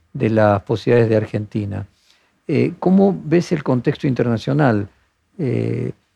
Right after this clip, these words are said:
lo que dejó la pandemia, la globalización, la guerra en Ucrania.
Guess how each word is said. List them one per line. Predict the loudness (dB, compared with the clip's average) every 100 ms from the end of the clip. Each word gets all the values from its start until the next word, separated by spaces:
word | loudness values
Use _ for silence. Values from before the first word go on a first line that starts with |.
| -8
lo | -4
que | 0
dejó | 0 0 0
la | 2
pandemia, | 0 2 2 2 2
la | 2
globalización, | 2 0 0 -2 -6 -8 -4 0 0 0 -2 -8 _ -10
la | -4 0 2
guerra | 2 2
en | -2
Ucrania. | -2 0 0 0 0 -2